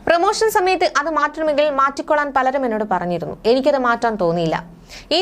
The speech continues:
താലി എന്ന് പറയുന്നത് ഹൃദയത്തോട് ചേർന്ന് കിടക്കണമെന്നാണ്. അത് വളരെ പരിശുദ്ധമാണ്,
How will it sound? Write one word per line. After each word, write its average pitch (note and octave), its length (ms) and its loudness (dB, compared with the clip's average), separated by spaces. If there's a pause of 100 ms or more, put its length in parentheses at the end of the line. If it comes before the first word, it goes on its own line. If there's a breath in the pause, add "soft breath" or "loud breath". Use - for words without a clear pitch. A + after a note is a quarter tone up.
(100)
താലി E4 300 2
എന്ന് F4 160 0
പറയുന്നത് D#4 400 0
ഹൃദയത്തോട് D4+ 520 0
ചേർന്ന് C#4 280 0
കിടക്കണമെന്നാണ്. G#3+ 600 -2 (180)
അത് A3 160 0
വളരെ B3 300 0
പരിശുദ്ധമാണ്, F#3+ 600 -2